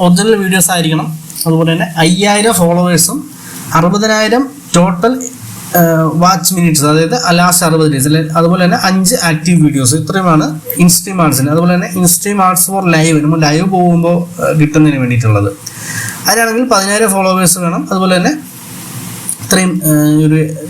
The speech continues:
വാച്ച് ടൈമും കാര്യങ്ങളൊക്കെ ആവശ്യമായിട്ടുണ്ട്. അത് കുറച്ച് ടാസ്ക്കാണ്, പതിനായിരം ഫോളോവേഴ്സ് എത്തിക്കും. പക്ഷേ ഈ അയ്യായിരം ഫോളോവേഴ്സ് നമുക്ക് സിമ്പിളായിട്ട് എത്തിക്കാം. അതുപോലെ തന്നെ നമ്മുടെ സബ്സ്ക്രിപ്ഷൻ്റെ കാര്യം പറഞ്ഞിട്ടുണ്ട്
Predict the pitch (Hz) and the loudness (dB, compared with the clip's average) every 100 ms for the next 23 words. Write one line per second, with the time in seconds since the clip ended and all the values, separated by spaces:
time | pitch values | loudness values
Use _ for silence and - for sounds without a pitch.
0 | - 165 156 156 156 160 156 147 143 139 | -2 2 4 2 2 2 2 2 0 0
1 | 143 151 143 123 135 123 120 131 147 165 | 0 2 2 0 -2 0 -2 -2 0 0
2 | 156 285 165 - 294 294 160 156 156 160 | 0 -4 -6 -8 -4 0 2 2 2 0
3 | 151 151 151 143 160 175 180 175 180 175 | 0 2 0 2 2 2 0 2 2 4
4 | 170 160 151 156 220 240 247 - 202 220 | 2 0 0 2 2 2 0 -2 0 2
5 | 226 214 220 202 214 202 196 190 190 170 | 2 0 0 0 0 -2 0 0 0 0
6 | 156 147 139 - - - - - - 202 | 0 0 -2 -6 -14 -10 -6 -4 0 0
7 | 208 208 208 202 202 175 - 220 185 226 | 0 0 0 0 0 0 0 0 0 0
8 | 214 208 202 180 175 175 160 151 151 143 | 2 0 0 0 2 4 2 2 2 2